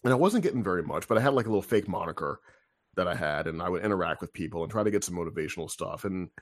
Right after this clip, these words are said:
and then I reached out to friends of mine in law enforcement, friends of mine in civil rights, friends of mine in social work, and said, "Hey, is there anyone in the movement I can talk to?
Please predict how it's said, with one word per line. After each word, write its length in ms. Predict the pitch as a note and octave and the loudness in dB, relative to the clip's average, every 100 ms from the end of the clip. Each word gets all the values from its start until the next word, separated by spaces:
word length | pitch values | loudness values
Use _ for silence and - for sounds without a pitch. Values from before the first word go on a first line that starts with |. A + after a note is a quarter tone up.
| _ _ - | _ _ -2
and 100 | A2+ | 4
then 80 | B2+ | 6
I 40 | |
reached 280 | A#2+ A#2+ - | 8 4 4
out 200 | A2+ G#2 | 4 4
to 360 | - A2+ G#2 G2+ | 0 2 4 4
friends 240 | G2+ A#2 A#2 | 4 2 4
of 60 | |
mine 180 | G#2 G2+ | 2 2
in 80 | F#2 | 0
law 180 | F#2+ G#2 | 0 0
enforcement, 720 | G2 G2 F#2+ - G2 F#2+ F#2 | 0 0 0 0 -2 -2 -2
friends 200 | G#2 G2+ | -2 -2
of 60 | |
mine 220 | G2 F#2+ F2+ | 0 0 -2
in 80 | |
civil 280 | F2 G2+ E2 | -2 -4 -2
rights, 420 | E2+ F#2 F#2 F#2 | 0 2 2 0
friends 240 | - G2 F#2 | -2 -4 -4
of 60 | |
mine 200 | F#2 F2+ F2 | -4 -4 -4
in 60 | |
social 340 | - G2+ G2 F#2+ | -2 -2 -2 -2
work, 280 | F2+ E2+ | -2 -2
and 100 | F#2+ | -6
said, 140 | - F2 | -8 -4
"Hey, 180 | A2+ F#2 | -2 0
is 120 | A2 | 2
there 140 | F#3+ | 0
anyone 280 | F3+ G#3+ F#3+ | 2 4 4
in 80 | D3 | 4
the 60 | G#2+ | 2
movement 300 | A#2 B2 G#2 | 0 0 0
I 60 | |
can 100 | - | -2
talk 200 | - F#2 - | -6 -10 -8
to? 160 | G2 | -10